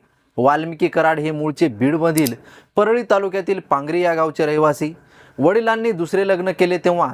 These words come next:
त्यांच्या आईने त्यांच्या मामाच्या मदतीने त्यांचा सांभाळ केला. त्यांच्या आईने लोकांच्या शेतामध्ये रोज मजुरी करून त्यांचे प्राथमिक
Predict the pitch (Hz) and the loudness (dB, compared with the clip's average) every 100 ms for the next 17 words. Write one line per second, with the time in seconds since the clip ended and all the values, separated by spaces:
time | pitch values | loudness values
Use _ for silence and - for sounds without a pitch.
0 | - 156 156 180 170 127 156 165 120 - | -4 -4 2 0 0 -2 -4 -6 -4 -4
1 | 147 170 156 131 127 147 156 147 143 143 | 0 2 2 0 -2 -2 -2 -2 -2 0
2 | 160 135 113 - - - 190 190 196 185 | 0 0 -4 -12 -12 0 0 2 0 0
3 | 151 135 147 143 143 131 139 _ _ - | -2 0 0 0 -4 -4 -10 _ _ -4
4 | 143 147 156 117 135 175 143 113 _ _ | -2 2 2 2 0 -2 -6 -10 _ _
5 | 131 165 208 208 214 202 151 139 175 180 | 0 2 2 2 0 0 -2 0 0 -2
6 | 147 127 - 127 170 190 175 165 170 165 | -4 -6 -4 0 0 0 0 2 2 4
7 | 160 143 135 143 135 175 - 127 - 170 | 2 2 0 0 2 0 2 -2 -2 -6
8 | 180 | -6